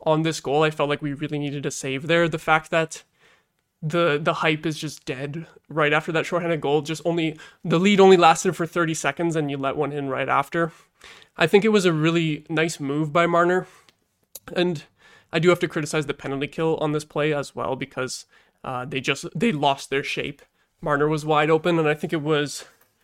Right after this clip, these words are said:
Brannstrom just desperately laying out to block the shot. Had no hope of blocking it, really. Uh, but I would have liked to see a save there from Sogard on the short side.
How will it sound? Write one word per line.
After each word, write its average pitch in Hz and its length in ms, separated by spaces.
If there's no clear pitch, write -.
Brannstrom 147 640
just 156 200
desperately 151 440
laying 147 340
out 151 160
to 165 80
block 139 280
the 160 60
shot. 151 400
Had 185 380
no 180 140
hope 170 260
of 165 100
blocking 180 400
it, 180 100
really. 165 420
Uh, 147 240
but 151 180
I 165 100
would 170 160
have 160 80
liked 170 180
to 160 80
see 156 160
a 151 60
save 127 320
there 151 180
from 160 160
Sogard 165 500
on 143 100
the - 60
short - 360
side. 151 440